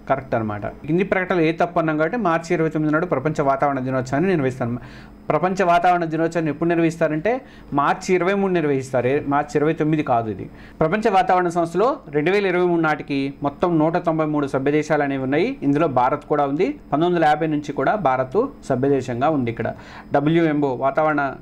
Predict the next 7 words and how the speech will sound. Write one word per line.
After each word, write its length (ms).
శాఖ, 240
ప్రపంచ 280
వాతావరణ 380
శాఖ 300
అధ్యక్షుడిగా 680
డాక్టర్ 300
అబ్దుల్లా 500